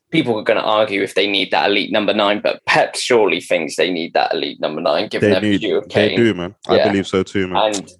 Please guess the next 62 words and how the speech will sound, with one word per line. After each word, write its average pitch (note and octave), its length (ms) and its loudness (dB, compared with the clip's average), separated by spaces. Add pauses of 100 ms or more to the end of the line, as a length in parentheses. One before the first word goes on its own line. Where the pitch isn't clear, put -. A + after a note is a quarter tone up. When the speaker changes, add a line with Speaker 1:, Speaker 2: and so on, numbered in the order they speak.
(160)
Speaker 1:
Ronaldo D#3+ 560 4
would C3 100 4
have B2+ 120 2
had, G#2+ 180 -4 (160)
like, G#2+ 380 0
imagine C3+ 600 0
De A#2+ 80 2
Bruyne A#2 320 2
and G#2 120 0
Grealish G#2+ 320 0
playing G2+ 180 0
balls G2+ 240 -2
into G2+ 240 -4
him. F#2 80 -4
Like, G2 200 0
they C3+ 100 4
would C#3+ 100 2
have C3+ 120 -2
created A2+ 380 2
every A#2 280 0
chance G#2 280 -4
under G#2 140 -4
the D#2+ 100 -4
sun G#2+ 460 0
for - 80 -12
him F2+ 240 -6
to - 100 -12
tap - 280 -6
it F2 100 2
in. D#2+ 240 0 (320)
Speaker 2:
Mm. F2 160 -10
Speaker 1:
But D#3 260 2 (200)
the D3+ 100 2
emotional E3+ 540 2
pull, B2+ 340 2
like, G#2 240 4
you D#3 200 2
were D3+ 120 0
re-, E3+ 320 0
I C#3 60 2
was C3+ 100 0
reading D#3 220 2
up D3+ 180 -4
on G#2+ 60 -6
it, - 220 -2
and A2+ 200 0
the C3 60 0
amount D#3 260 4
of - 140 -4
people C#3+ 420 -6
involved G2+ 600 -2
in G2 100 -6
United, G#2+ 320 0
you A2+ 80 -4
had - 240 -4 (220)
Fergie D#3+ 560 2
calling A2+ 340 0
the A2+ 80 0
board D3+ 240 4
of D#3 80 4
Speaker 2:
Bro. G#2 160 4
Speaker 1:
directors E2+ 640 0